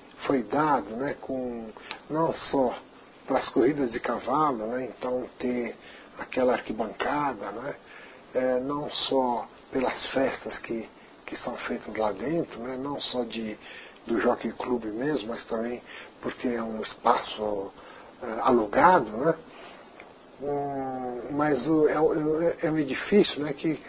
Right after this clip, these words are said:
tá muito bem conservado, né, e é um edifício que tem uma série de obras de arte dentro, né,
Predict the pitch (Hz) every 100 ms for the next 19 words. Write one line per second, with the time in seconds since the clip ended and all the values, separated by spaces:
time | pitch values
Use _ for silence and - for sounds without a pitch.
0 | - - - 143 165 160 135 139 139 -
1 | 131 - 123 95 143 196 160 117 139 160
2 | 131 175 196 185 - - - - - -
3 | - - 160 170 160 147 - 190 196 -
4 | 139 - - - 170 175 160 135 - -
5 | - - - - - 202 208 190 151 165
6 | 170 156 - 151 135 - - 110 110 107
7 | - - 226